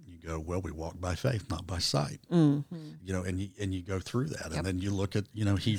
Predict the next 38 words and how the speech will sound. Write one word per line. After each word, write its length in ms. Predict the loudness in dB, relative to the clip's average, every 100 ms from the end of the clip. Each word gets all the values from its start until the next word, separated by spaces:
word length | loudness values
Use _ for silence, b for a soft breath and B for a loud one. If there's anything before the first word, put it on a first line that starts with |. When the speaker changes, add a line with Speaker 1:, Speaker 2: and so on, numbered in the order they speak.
| 4
Speaker 1:
Hebrews 240 | 6 8
Speaker 2:
by 100 | 8
Speaker 1:
eleven. 240 | 10 10 10
Speaker 2:
grace 160 | 8
through 240 | 6 6 6
faith. 400 | 4 0 -2 -2
Speaker 1:
Through 220 | 2 4
Speaker 2:
Yeah. 100 | 4
Speaker 1:
faith. 300 | 2 2 4
And 160 | 6 6
you 60 |
Speaker 2:
Mm-hmm. 80 | 6
Speaker 1:
look 140 | 4
at 80 | 4
Hebrews, 600 | 4 2 4 2 2 -4 -12 _ -6
you 100 | 0
know, 300 | 0 0 0
uh, 280 | 2 4 4
eleven 560 | 4 6 6 6 4 2
one, 440 | -2 4 4 4 -2
and 180 | -4 -6
you 80 |
go, 320 | -4 -2 0 -2
you 80 | -2
know, 100 | -2
"Faith 340 | 2 2 2
is 140 | 0 -2
the 100 | -2
substance 500 | 2 2 4 0 0
of 120 | 0
things 500 | 4 6 6 2 -2 b b b b b b
Speaker 3:
Hope. 80 | 2
Speaker 1:
not 300 | 6 6 4 -10 -18
Speaker 3:
Hope. 120 | -20
Speaker 1:
seen 640 | -4 2 4 6 8 8 6
or 120 | 6
hoped 300 | 8 6 4
for," 380 | -6 -8 -6 -12